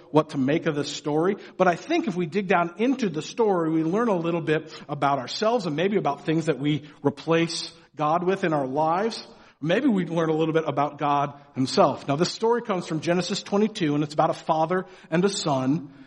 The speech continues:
Abraham and Isaac. Abraham's the dad, Isaac's the son. And this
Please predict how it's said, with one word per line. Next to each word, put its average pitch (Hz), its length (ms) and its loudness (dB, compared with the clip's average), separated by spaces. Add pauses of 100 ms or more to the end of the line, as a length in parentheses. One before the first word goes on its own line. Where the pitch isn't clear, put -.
(460)
Abraham 180 760 0 (500)
and 160 180 -2
Isaac. 160 480 0
Abraham's 170 360 -2
the 208 100 0
dad, 151 400 0
Isaac's 135 380 -4
the 175 140 -4
son. 151 360 2
And 139 100 -2
this 185 220 0